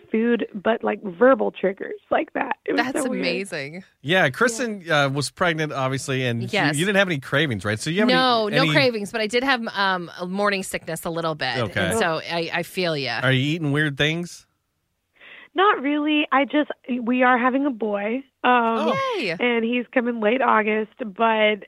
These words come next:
Speaker 1: I knew that we were having a boy because counter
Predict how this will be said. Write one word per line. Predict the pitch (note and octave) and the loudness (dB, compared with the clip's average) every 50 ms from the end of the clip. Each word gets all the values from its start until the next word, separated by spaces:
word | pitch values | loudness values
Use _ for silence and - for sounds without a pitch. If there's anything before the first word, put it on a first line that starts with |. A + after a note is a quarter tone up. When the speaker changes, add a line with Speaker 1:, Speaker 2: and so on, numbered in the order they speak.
| - - - | -12 -2 0
Speaker 1:
I | G#3+ A3 | 0 0
knew | A3+ G#3+ G#3+ A#3+ C4 C#4+ D4 C#4 | 0 0 -2 -2 -2 -2 -2 -2
that | C4 C4 | -2 0
we | B3 A#3+ A#3 | 0 0 0
were | A3+ G#3+ | 2 2
having | G#3 G#3+ G#3+ A3 G#3+ G#3 | 2 2 2 0 -2 -4
a | G3+ | -6
boy | F#3+ F#3 G3+ G3+ G3+ G3+ G3 | -4 -2 0 2 2 2 0
because | F3+ G3 G3 - - G3+ G3+ G#3 G3 G3 G3 G3+ G3 - _ _ - - - - _ _ - | 0 -4 -6 -4 -4 -2 -2 0 0 0 0 -2 -4 -6 _ _ -20 -20 -20 -20 _ _ -10
counter | - G#3+ G#3+ A3 A#3 - A3+ A#3+ A#3+ A#3 A#3 | -4 -2 0 0 0 2 2 2 4 4 2